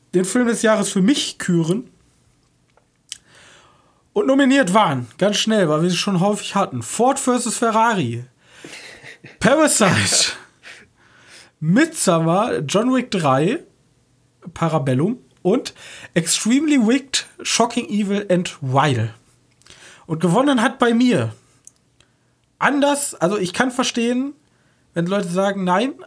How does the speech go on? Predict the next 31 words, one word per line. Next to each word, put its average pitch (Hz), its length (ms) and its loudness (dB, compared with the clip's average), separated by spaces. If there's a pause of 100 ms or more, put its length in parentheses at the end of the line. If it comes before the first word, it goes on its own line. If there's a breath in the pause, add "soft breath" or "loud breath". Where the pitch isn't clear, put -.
aber 220 480 2
gewonnen 190 520 0
hat 240 340 -2 (1500 soft breath)
Extremely 269 720 2
Wicked, 262 360 0
Shocking 294 420 0
Evil 220 300 2
and 196 200 0
Vile, 175 380 2 (180)
der 170 80 -4
Film 214 180 -2
mit 208 80 0
dem 208 100 -2
kompliziertesten 208 760 -6
Namen 196 240 -2
zweitausendneunzehn. 175 1000 -2 (1160 soft breath)
Weil 240 300 2 (280)
er 214 120 -2
mir 247 140 2
auf 185 80 -2
so 320 160 0
vielen, 285 400 0
also 208 180 0
erstens, 233 540 -2
er 180 160 -4
ist 196 280 -4
brillant 202 640 2
gespielt. 196 640 -2
Zac 196 340 0
Efron 180 400 0
zeigt, - 720 -2